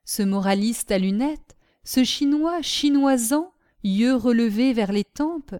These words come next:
moustache traditionnelle ? Avec sa longue robe de couleur peu voyante, sa ceinture relevée sur la poitrine par un commencement d'obésité, sa coiffure réglée suivant le décret impérial,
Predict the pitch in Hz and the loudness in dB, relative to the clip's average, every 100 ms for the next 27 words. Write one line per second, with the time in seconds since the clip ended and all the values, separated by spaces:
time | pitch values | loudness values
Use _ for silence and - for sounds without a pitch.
0 | - 196 226 233 - 240 247 269 - 233 | -8 -2 0 0 -4 -4 -4 -4 -6 -4
1 | 214 233 - 220 175 147 143 143 151 - | -4 -6 -4 -4 -4 -6 -8 -12 -16 -20
2 | _ _ _ _ _ _ _ _ _ _ | _ _ _ _ _ _ _ _ _ _
3 | _ - 208 240 - 262 277 339 254 226 | _ -4 0 0 2 2 2 2 0 2
4 | 277 392 233 180 190 - 214 214 240 - | 0 2 -2 0 -2 -2 0 2 2 -2
5 | 247 254 220 220 254 302 330 - - _ | -2 -2 0 -2 0 -2 -4 -12 -20 _
6 | _ - 208 - 190 - 240 202 202 202 | _ -4 0 2 0 0 -2 0 2 2
7 | 202 226 269 - 196 180 185 180 - 302 | 2 2 0 0 -2 -2 -4 -8 -6 -6
8 | 370 226 185 175 175 175 185 185 - 214 | -2 -2 -2 -2 -4 -4 -4 -4 -6 -4
9 | 226 220 196 185 185 196 - - 294 302 | -4 -2 -2 0 -2 -4 -10 -8 -8 -8
10 | _ _ _ _ - 262 302 302 - 339 | _ _ _ _ -2 0 0 -4 -2 -2
11 | 254 247 226 240 311 381 - 220 185 196 | 2 0 0 -2 -2 -2 -4 -4 -2 -2
12 | 190 175 185 - 240 190 180 180 196 269 | -2 -4 -6 -2 -2 -2 -2 -4 -4 -4
13 | 320 226 | -4 -8